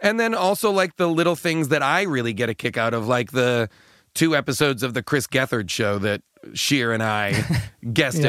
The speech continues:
Speaker 2: Yeah.
Speaker 1: on, or, you know, me and, uh, Brian Husky and Rob Corddry and Jesse Falcon have made two really weird, surreal Adult Swim specials, Mister Neighbor's House, which are out there that are, I'm also super proud of, but are,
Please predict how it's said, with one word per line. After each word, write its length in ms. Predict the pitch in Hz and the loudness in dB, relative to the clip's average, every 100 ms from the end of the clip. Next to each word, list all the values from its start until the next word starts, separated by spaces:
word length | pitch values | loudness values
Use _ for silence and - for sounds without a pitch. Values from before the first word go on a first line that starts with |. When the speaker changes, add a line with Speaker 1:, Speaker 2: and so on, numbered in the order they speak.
| 110 | 2
Speaker 2:
Yeah. 80 | |
Speaker 1:
on, 300 | 98 90 98 | 0 -2 -4
or, 760 | 98 151 131 127 127 123 120 120 | -2 2 2 4 2 2 0 -4
you 120 | 139 127 | -2 0
know, 360 | 117 117 113 - - - | 2 2 0 -4 -20 -4
me 440 | 131 143 143 139 | 0 0 0 0
and, 280 | 131 123 123 | 0 0 0
uh, 480 | 117 117 113 110 107 - - | 0 0 0 0 -2 -8 -14
Brian 380 | 107 147 147 135 | -2 0 0 0
Husky 400 | 131 131 - 135 | 0 -2 0 0
and 180 | 127 127 | 2 2
Rob 280 | 127 127 - | 2 0 -2
Corddry 580 | 143 139 123 127 123 | 0 0 2 2 2
and 260 | 120 120 120 - - _ | 2 0 -4 -10 -20 _
Jesse 300 | - 135 147 | -2 0 -2
Falcon 400 | 120 151 147 143 127 | 0 2 2 0 0
have 140 | 113 | 0
made 320 | 127 127 107 | 0 0 -4
two 480 | - 139 135 131 123 | -2 0 2 0 -2
really 760 | 107 127 156 175 175 160 143 135 | -2 0 2 2 2 2 2 0
weird, 560 | 117 127 131 131 127 117 | 0 2 2 2 2 -2
surreal 920 | - - 135 123 123 123 120 117 110 - _ _ _ 131 | -4 -2 0 0 2 2 2 0 -2 -8 _ _ _ -2
Adult 380 | 131 147 139 | 0 0 0
Swim 300 | - 156 147 | -2 0 0
specials, 600 | 131 - 110 - 113 101 | 0 0 -2 0 -2 -2
Mister 320 | 175 175 160 208 | 0 2 2 0
Neighbor's 220 | 254 240 | 0 0
House, 160 | 180 151 | 0 0
which 140 | 165 | 0
are 260 | 175 165 127 | 0 0 0
out 200 | 156 156 | 0 0
there 220 | 170 175 | 0 0
that 160 | 185 190 | 0 0
are, 200 | 190 - | 0 -2
I'm 160 | 196 196 | -2 2
also 300 | 202 294 311 | 2 0 -2
super 280 | 156 143 123 | -2 -2 -2
proud 220 | 135 139 | 0 2
of, 160 | 147 | 0
but 100 | 143 175 | 0 2
are, 200 | 165 | 0